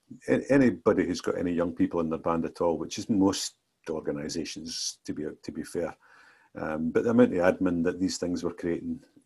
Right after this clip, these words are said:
uh, a year and a half ago, an absolute nightmare for any,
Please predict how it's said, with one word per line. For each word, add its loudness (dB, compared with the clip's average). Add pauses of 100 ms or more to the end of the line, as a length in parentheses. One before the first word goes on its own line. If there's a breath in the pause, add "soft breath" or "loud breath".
uh, -4 (400)
a -6
year 2
and -2
a -4
half -2
ago, -2 (760 soft breath)
an 4
absolute 2
nightmare 2
for 2
any, 4